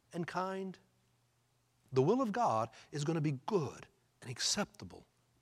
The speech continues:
kind. Prove that will of God. You know, there's an interesting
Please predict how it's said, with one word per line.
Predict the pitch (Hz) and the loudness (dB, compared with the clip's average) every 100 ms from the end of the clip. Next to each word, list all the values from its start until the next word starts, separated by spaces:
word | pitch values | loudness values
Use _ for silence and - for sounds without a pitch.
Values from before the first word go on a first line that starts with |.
| _ _ _ - | _ _ _ -12
kind. | - 165 190 147 - - - - _ _ _ _ _ _ _ _ _ _ _ _ _ _ _ - _ _ _ _ _ - _ _ | -2 2 2 -2 -10 -20 -20 -20 _ _ _ _ _ _ _ _ _ _ _ _ _ _ _ -20 _ _ _ _ _ -20 _ _
Prove | - 247 277 247 | -4 2 2 2
that | 247 | 0
will | 190 220 | 2 0
of | 208 | 2
God. | 185 165 123 101 | 0 0 -2 -8
You | - - _ _ _ _ _ _ _ _ _ _ _ - - 208 | -14 -20 _ _ _ _ _ _ _ _ _ _ _ -20 2 6
know, | |
there's | 185 156 | 8 8
an | 185 | 4
interesting | 247 - 202 | 2 2 2